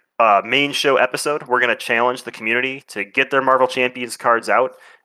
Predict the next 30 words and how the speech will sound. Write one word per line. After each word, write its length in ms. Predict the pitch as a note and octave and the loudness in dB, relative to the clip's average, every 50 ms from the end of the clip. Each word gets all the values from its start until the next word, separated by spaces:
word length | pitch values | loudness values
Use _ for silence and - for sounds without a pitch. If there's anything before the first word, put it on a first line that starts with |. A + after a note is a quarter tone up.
| _ | _
and 140 | A2 A2 A2 | -2 -2 0
go 120 | - A#2 A2 | 0 0 0
play 400 | - - - B2 A#2+ A#2+ A#2+ G#2+ | -2 -2 0 2 2 4 2 0
a 100 | - G#2+ | -2 -4
very 340 | G#2 A#2 A2+ A2+ A2+ A#2 | -2 0 0 0 0 -2
specific 440 | - - A#2 G#2+ - A2 - A2 F#2 | -6 -8 -10 -10 -10 -10 -10 -12 -10
matchup. 460 | G2+ G2+ G2 G2+ - - - - - | -6 -4 -4 -4 -4 -6 -10 -12 -12
So 140 | - - G#2 | -12 -12 -10
starting 360 | - - - C3+ C#3 C#3+ C#3+ | -10 -2 0 0 0 2 0
with 140 | B2+ B2 - | -2 -2 -2
this 180 | - C#3+ D3 - | -2 -4 0 2
episode, 540 | C3+ C3+ - - - - G#2 G2 G#2 - - _ | 0 0 0 -2 -6 -2 -2 -2 -2 -4 -6 _
before 300 | A2 G#2 - - A#2+ B2+ | -6 -6 -2 2 4 4
our 120 | A#2+ A#2+ A#2+ | 6 4 4
next 240 | A#2+ A#2+ A#2+ - | 2 -2 -2 -4
recording 360 | - A2 - - A#2+ A#2 A2+ A2 | -12 -10 -2 0 0 0 0 -6
in 80 | G#2 | -8
two 180 | - - A#2+ A2+ | -10 -10 -10 -10
weeks, 360 | A#2 C#3 - - - - - - _ - - - - _ _ _ - | -10 -12 -12 -12 -12 -12 -12 -14 _ -20 -20 -20 -20 _ _ _ -4
we 100 | A#2+ B2 | 0 4
want 260 | C3 C3 B2+ A#2 - | 4 4 4 4 2
everybody 460 | B2+ B2 C#3 C#3 C3+ D3 C#3+ C#3+ C3+ | 2 2 2 0 0 0 0 0 -2
to 120 | B2 - | -8 -10
go 220 | B2 A#2 A#2 A#2 A#2+ | -6 -2 -2 -2 -2
play 300 | - - A#2 A2+ A2 G#2+ | -4 -6 -4 -4 -4 -4
Claw 460 | - - - A#2+ A#2 A#2 A#2+ B2+ C3+ | -6 -6 0 4 4 6 6 4 2
from 220 | - - B2 A2+ | 0 -4 -6 -6
the 80 | A2 A#2 | -6 -12
core 220 | - - A#2+ A#2 | -8 -4 -4 -4
set 300 | A2+ - - G2 F#2 - | -4 -4 -6 -6 -6 -8